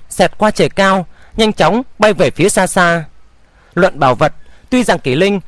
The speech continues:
đấu với rất nhiều người của vô gian môn, cũng lấy được không ít bảo vật, thế nhưng lại còn xa mới bằng được thứ gặt hái được trong thế giới lao ngục này. Chỉ cần những thiên thần thiên tiên kia ở bên trong thế giới lao ngục, mỗi người đều có lai lịch phi phàm, pháp bảo ở trên người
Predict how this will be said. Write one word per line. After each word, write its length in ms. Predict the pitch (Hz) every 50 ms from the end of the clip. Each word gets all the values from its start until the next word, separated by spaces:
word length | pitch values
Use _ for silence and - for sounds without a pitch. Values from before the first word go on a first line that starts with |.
| - -
đấu 200 | 147 170 196 202
với 120 | 202 208
rất 180 | 202 - - 233
nhiều 180 | 208 180 147
người 280 | 139 135 139 143 135 110
của 160 | - - 127
vô 160 | 113 190 196
gian 200 | 190 196 180 185
môn, 260 | 180 175 170 170 165 151 - - - - -
cũng 160 | - - 233 233
lấy 120 | 240 254
được 180 | 220 233 156 -
không 180 | - 208 202 214
ít 180 | 247 269 - -
bảo 140 | 160 127
vật, 200 | 113 101 143 - - - - - - - - - -
thế 100 | - 190
nhưng 260 | 220 220 214 202 196 - - - -
lại 140 | - 190 170
còn 180 | - - 175 160
xa 320 | - - 233 226 226 220 - -
mới 120 | - 202 233
bằng 240 | 214 208 170 143
được 160 | 143 135 - -
thứ 200 | 151 180 247 254
gặt 140 | 226 - -
hái 200 | - 139 160 226
được 200 | 220 214 160 - - - -
trong 160 | - 208 190 -
thế 120 | 190 190
giới 180 | 190 - 175 208
lao 160 | 233 226 214
ngục 220 | 190 165 - - 139
này. 300 | 139 135 123 110 92 87 - - - - - - - -
Chỉ 120 | - 190
cần 240 | 165 - 190 160 156
những 160 | 170 220 254
thiên 160 | 240 254 240 233
thần 260 | - 208 165 135 117
thiên 200 | - 214 214 208
tiên 200 | - 214 208 202
kia 300 | - - 208 202 196 190 - - - - -
ở 100 | - 143
bên 160 | - 220 226
trong 240 | - - 247 233 226
thế 160 | - 208 202
giới 160 | 196 202 208
lao 140 | 233 247 233
ngục, 220 | 220 185 156 131 - - - - - - - _
mỗi 160 | - 208 240
người 300 | 262 247 208 165 139 113 - - - -
đều 160 | - 185 165 151
có 140 | - 185
lai 160 | 233 254 240 226
lịch 200 | 202 151 - -
phi 160 | - 226 220
phàm, 380 | - - 175 156 139 110 90 - - - - - - _ _
pháp 200 | - 285 - -
bảo 200 | 190 156 117 107
ở 80 | 95 -
trên 260 | - 214 202 196 170
người 240 | 151 139 123 107